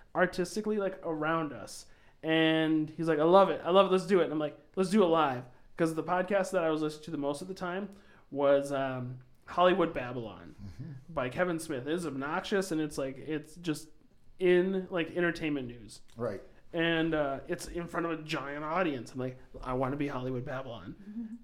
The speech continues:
Speaker 1: And he's like, "Oh, I don't know where we would go." I'm like, "Can we use the Orpheum?" He's like, "Well, no, 'cause we technically have to pay the fee 'cause, like, you know, I work
Speaker 2: Mm-hmm.
Speaker 1: there."
Speaker 2: Mm-hmm.
Speaker 1: And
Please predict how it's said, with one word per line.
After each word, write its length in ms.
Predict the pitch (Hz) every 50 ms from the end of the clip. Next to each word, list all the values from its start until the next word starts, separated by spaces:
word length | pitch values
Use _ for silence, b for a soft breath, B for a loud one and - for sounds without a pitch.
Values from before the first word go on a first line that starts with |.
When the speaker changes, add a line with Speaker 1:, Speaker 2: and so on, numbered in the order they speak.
| - -
Speaker 1:
And 180 | - 156 151 147
he's 160 | 156 151 147
like, 140 | 151 143 - -
"Oh, 240 | - 180 196 190 160
I 100 | 139 143
don't 120 | 160 196 208
know 80 | 202
where 140 | 202 196 190
we 140 | 196 196 196
would 200 | 185 165 147 147
go." 300 | 147 151 165 185 180 160
I'm 80 | 147 147
like, 120 | 147 151
"Can 100 | - 170
we 60 | 165
use 100 | 175 170
the 80 | 160 139
Orpheum?" 440 | 139 139 165 - 220 220 226 220 208
He's 160 | 196 180 165
like, 220 | 143 143 139 - - b b b b b b b b -
"Well, 100 | 175 190
no, 280 | 196 190 196 196 196
'cause 140 | 196 202 190
we 80 | 190 196
technically 340 | 185 - 190 143 190 196 190
have 100 | 185 175
to 80 | 170
pay 320 | 156 - - 160 160 160 160
the 80 | 156
fee 520 | 156 156 151 143 143 139 139 143 143 143 143 143
'cause, 120 | 139 123
like, 200 | 123 117 113 113
you 180 | 113 113 113 123
know, 120 | 123 127
I 20 | 127
work 300 | 120 113 113 110 113 117
Speaker 2:
Mm-hmm. 100 | 135 143
Speaker 1:
there." 520 | 98 104 113 113 113 104 104 107 123 131
Speaker 2:
Mm-hmm. 80 | - 135
Speaker 1:
And 260 | 139 139 135 135 131